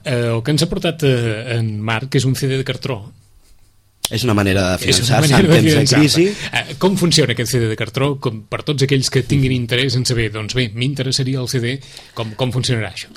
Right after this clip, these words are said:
Speaker 2: Com bé has dit, el C D encara no està gravat. Aquest cap de setmana s'acaba de,
Speaker 1: De
Speaker 2: acabem
Speaker 1: gravar?
Speaker 2: les sessions de gravació i el, la següent, la postproducció. I fins al vint-i-tres de desembre no estarà al, al carrer. Es podrà anar a bescanviar
Speaker 1: Mhm.
Speaker 2: aquest C D de cartró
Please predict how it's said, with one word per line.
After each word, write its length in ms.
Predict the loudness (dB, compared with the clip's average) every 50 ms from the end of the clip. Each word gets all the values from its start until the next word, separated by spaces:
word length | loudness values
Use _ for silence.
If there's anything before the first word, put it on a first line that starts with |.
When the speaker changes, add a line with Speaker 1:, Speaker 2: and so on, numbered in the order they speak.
| -18 -10
Speaker 2:
Com 220 | -4 -2 -2 0 0 0
bé 120 | 0 0
has 60 | 0 0
dit, 140 | 0 0 0
el 100 | -2 -4
C 80 | -2 -4
D 60 | -4
encara 160 | -4 -4 -6
no 80 | -8 -8
està 140 | -8 -8 -8
gravat. 240 | -6 -4 -4 -4 -6
Aquest 140 | -8 -8 -10
cap 80 | -10 -10
de 100 | -8 -8
setmana 380 | -6 -4 -4 -4 -4 -4 -4
s'acaba 480 | -4 -6 -6 -6 -6 -6 -6 -6 -6 -6
de, 140 | -6 -6 -6 -6 -8 -8 -10 -12 -12 -14 -16 -16 -16 -16 -14
Speaker 1:
De 60 | -14 -12
Speaker 2:
acabem 160 | -8 -4 -2
Speaker 1:
gravar? 240 | 0 2 2 2 0
Speaker 2:
les 120 | 0 -2
sessions 380 | -4 -6 -6 -6 -8 -8 -8 -8
de 60 | -8
gravació 480 | -8 -8 -8 -6 -6 -4 -2 0 0 0 2 2
i 240 | 2 2 2 0 0 0
el, 300 | -2 -2 -4 -4 -6 -6 -6
la 80 | -6
següent, 600 | -6 -8 -6 -6 -6 -6 -4 -4 -6 -8 -8 -8 -8
la 80 | -8 -8
postproducció. 800 | -8 -8 -10 -10 -10 -8 -6 -6 -6 -6 -8 -6 -6 -6 -6 -8 -12 -16 -20 -18 -14 -8
I 80 | -4 -2
fins 160 | -2 0 0
al 80 | 0
vint-i-tres 380 | -2 -2 -2 -4 -4 -4 -4 -2
de 60 | -2 -2
desembre 400 | -2 -2 -2 -4 -2 -4 -6 -6 -10 -16 -20 -20 -12 -6
no 260 | -4 -2 -2 -2 -2
estarà 400 | -2 -4 -6 -6 -4 -4 -4 -4 -6 -6
al, 220 | -8 -8 -6 -6 -8 -10 -10 -12 -10
al 120 | -10 -10
carrer. 300 | -10 -10 -10 -10 -8 -10
Es 140 | -10 -10 -10 -10
podrà 220 | -8 -6 -4 -4
anar 260 | -4 -4 -4 -6 -6 -8
a 120 | -10 -8
bescanviar 500 | -8 -6 -6 -4 -4 -4 -2 -2 -2 -2
Speaker 1:
Mhm. 80 | -4 -6
Speaker 2:
aquest 80 | -8
C 140 | -10 -8 -6
D 100 | -6 -6
de 80 | -6 -6
cartró 460 | -8 -10 -10 -6 -4 -4 -4 -6